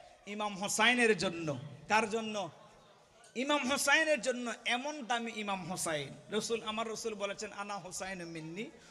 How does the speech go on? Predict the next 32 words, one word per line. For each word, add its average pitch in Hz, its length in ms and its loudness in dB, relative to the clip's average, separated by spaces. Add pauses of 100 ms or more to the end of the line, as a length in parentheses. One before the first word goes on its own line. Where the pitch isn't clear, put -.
(140)
ও 220 80 -2
আনা 214 300 0
মিন 196 200 -6
হোসাইন।" 165 420 -6 (200)
হোসাইন 233 340 0
আমার 233 300 2
হতে, 269 320 4 (380)
আমি 254 200 0
হোসাইনের 269 540 -2
হতে। 233 240 2
যে 285 200 2
হোসাইনকে 294 560 2
ভালোবাসবে, 214 600 6
সে 208 180 -2
আমাকে 220 420 6
ভালোবাসবে। 156 600 -4 (220)
যে 190 160 0
আমাকে 269 420 6
ভালোবাসবে, 202 680 4 (180)
সে - 160 -6
আমার 262 280 4
আল্লাহকে 262 500 2
ভালোবাসবে। 220 720 0 (200)
আর 269 120 2
যে 214 200 -2
আল্লাহকে 349 640 2
ভালোবাসবে, 294 640 6 (380)
সে 330 200 0
জান্নাতের 320 680 4
হকদান 311 540 4
ব-, 285 320 4
বনবে। 277 460 8